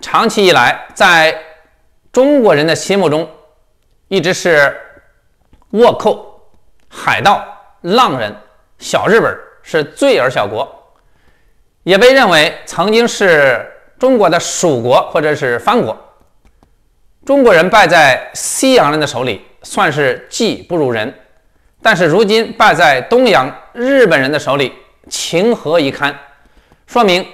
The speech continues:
当今的朝廷确实是腐败无能，那么改朝换代就是天命所归了。一八六八年日本明治维新以后，国力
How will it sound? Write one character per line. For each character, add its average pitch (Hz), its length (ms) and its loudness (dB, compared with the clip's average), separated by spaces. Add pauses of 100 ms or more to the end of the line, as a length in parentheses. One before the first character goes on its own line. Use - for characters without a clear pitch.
(120)
当 220 420 0
今 214 220 0
的 165 160 2
朝 175 240 0
廷 160 180 -2 (140)
确 233 280 0
实 156 140 -4
是 123 220 -6
腐 120 460 -12
败 165 320 -2
无 156 120 -2
能， 247 180 0 (1000)
那 214 120 0
么 190 200 4
改 131 260 0
朝 190 220 4
换 220 140 4
代 - 360 0
就 - 160 -2
是 127 260 -4
天 208 380 -2
命 196 300 -2
所 117 180 -10
归 147 160 0
了。 165 100 0 (1160)
一 226 140 -2
八 220 300 2
六 226 160 2
八 226 160 0
年 151 340 -2 (280)
日 247 200 0
本 165 180 2
明 135 280 -4
治 147 340 0
维 127 200 0
新 143 160 -4
以 127 60 -4
后， 151 440 -4 (420)
国 170 180 0
力 190 280 0